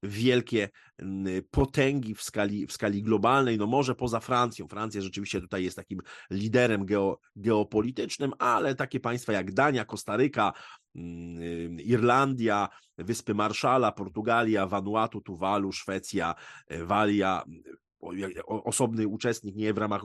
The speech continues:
Wielkiej Brytanii, ale po prostu jako Walia, podobnie Ke-, Quebec, G-, y, Grenlandia, też, y, nie-, niesamodzielne, niesamodzielne państwa, y, w-, w-, są członkami tego, tego sojuszu.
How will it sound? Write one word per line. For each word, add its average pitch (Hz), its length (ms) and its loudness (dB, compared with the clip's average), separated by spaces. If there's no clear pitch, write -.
Wielkiej 107 340 0
Brytanii, 101 520 0
ale 87 260 -4
po 85 100 -10
prostu 107 260 -2
jako 95 200 -6
Walia, 110 380 4
podobnie 101 420 -4
Ke-, 113 340 -4
Quebec, 120 440 2
G-, 107 320 -10
y, 98 500 -2
Grenlandia, 113 960 2
też, 113 260 -4
y, 87 360 -8
nie-, 104 520 -4
niesamodzielne, 117 800 2
niesamodzielne 107 720 0
państwa, 135 580 -2
y, 95 460 -2
w-, - 280 -14
w-, 85 800 -8
są 135 260 0
członkami 123 480 0
tego, 113 280 0
tego 120 240 -2
sojuszu. 131 440 -4